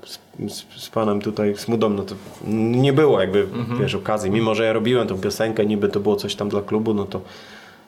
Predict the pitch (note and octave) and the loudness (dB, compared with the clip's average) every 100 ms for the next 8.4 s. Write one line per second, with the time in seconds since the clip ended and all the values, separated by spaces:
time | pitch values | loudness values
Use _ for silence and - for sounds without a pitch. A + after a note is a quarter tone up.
0 | - G2 F#2 G2 F#2+ F#2+ F#2+ F#2 F#2 F#2 | -10 -8 -6 -2 0 2 0 0 -2 -2
1 | F#2+ G2 - A2 A2 A#2 A#2+ A2+ - - | -6 -10 -4 -2 0 2 0 -2 -6 -10
2 | - B2 C3 C3+ - F2 F2+ F2 - F2 | -2 2 4 2 2 -2 -2 -4 -4 -6
3 | F2 D#3+ D3+ C3+ C#3+ C3+ C3+ C3 C3+ C3+ | -2 0 2 2 2 2 2 2 2 2
4 | C3 - C3 B2+ B2+ A#2+ G#2+ G#2 - - | -2 0 2 2 2 2 2 -2 -2 0
5 | D#3 D3+ C3+ D#3+ E3+ F3+ D#3 - B2+ G#2+ | 2 0 0 0 0 0 0 -2 -4 0
6 | C#3+ D3 D3+ C#3 C3+ C3 B2 B2+ C3 A#2+ | 2 4 4 4 4 4 4 4 4 4
7 | A2+ G2+ G#2 - C3+ B2 B2+ D3+ - - | 4 2 2 2 0 0 -2 -6 -6 -2
8 | - D3 - - | 0 2 0 -2